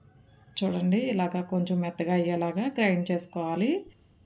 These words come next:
మగ్గించుకున్న బీరకాయ, టమాటా, చింతపండు ఇవి కూడా వేసుకోవాలి. మొత్తం అంతా ఇలా వేసుకొని మెత్తగా గ్రైండ్ చేసుకోవాలి. పచ్చడి తాలింపు వేసుకోవడానికి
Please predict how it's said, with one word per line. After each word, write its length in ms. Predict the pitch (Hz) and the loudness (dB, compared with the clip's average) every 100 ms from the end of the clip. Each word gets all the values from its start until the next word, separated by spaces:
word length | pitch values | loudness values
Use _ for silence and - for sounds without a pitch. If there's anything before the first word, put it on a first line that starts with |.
| - | -4
మగ్గించుకున్న 720 | 202 185 185 202 190 190 175 214 294 214 | 0 2 4 4 4 0 2 4 4 4
బీరకాయ, 480 | 185 175 185 214 277 - | 4 2 0 0 0 0
టమాటా, 400 | 202 180 180 233 269 | 2 2 2 -2 0
చింతపండు 560 | 240 190 190 185 180 240 349 - | 2 2 2 2 4 4 0 -2
ఇవి 120 | 196 185 | -4 0
కూడా 180 | 185 202 254 | 0 2 2
వేసుకోవాలి. 720 | 185 - 185 175 175 202 302 381 - _ _ _ _ _ _ _ _ _ _ _ - - - - _ - | 0 -2 -2 0 0 0 0 -2 -12 _ _ _ _ _ _ _ _ _ _ _ -20 -20 -20 -20 _ -2
మొత్తం 240 | 180 185 175 | 0 2 0
అంతా 200 | 170 226 277 | 0 2 4
ఇలా 120 | 226 190 | 4 4
వేసుకొని 460 | 180 180 - 185 254 392 - _ _ - | 2 0 2 4 4 2 -10 _ _ -4
మెత్తగా 340 | 196 180 190 277 247 | -2 0 2 2 2
గ్రైండ్ 300 | 214 190 185 | 2 4 4
చేసుకోవాలి. 600 | 185 180 175 175 175 208 302 381 - _ _ _ _ _ _ _ _ _ _ _ _ _ _ _ _ _ _ - _ _ _ _ _ _ _ _ _ 233 | 2 0 0 2 2 2 0 -2 -12 _ _ _ _ _ _ _ _ _ _ _ _ _ _ _ _ _ _ -20 _ _ _ _ _ _ _ _ _ 0
పచ్చడి 400 | 220 220 202 214 | 2 2 2 2
తాలింపు 400 | 208 196 196 196 190 | 2 4 4 4 4
వేసుకోవడానికి 680 | 185 185 196 185 185 262 | 2 2 4 6 4 4